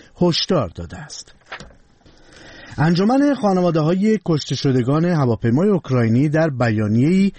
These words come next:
ابراهیم رئیسی را از عاملان و آمران سرنگونی پرواز هفتصد و پنجاه و دو معرفی کرده و خواستار تلاش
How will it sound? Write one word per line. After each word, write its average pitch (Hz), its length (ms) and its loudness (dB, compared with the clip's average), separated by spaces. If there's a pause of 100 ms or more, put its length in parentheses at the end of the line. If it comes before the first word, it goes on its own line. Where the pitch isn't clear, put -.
(380)
ابراهیم 175 640 2
رئیسی 156 600 0
را 107 180 -2 (280)
از 190 340 -2
عاملان 151 540 2
و 196 80 0 (140)
آمران 131 640 2
سرنگونی 117 720 0
پرواز 117 460 -2
هفتصد 120 640 -2
و 131 80 0
پنجاه 101 420 0
و 87 80 -2
دو 127 120 0
معرفی 185 380 0
کرده 175 400 0 (460)
و 220 140 2
خواستار 151 640 0
تلاش 147 540 -2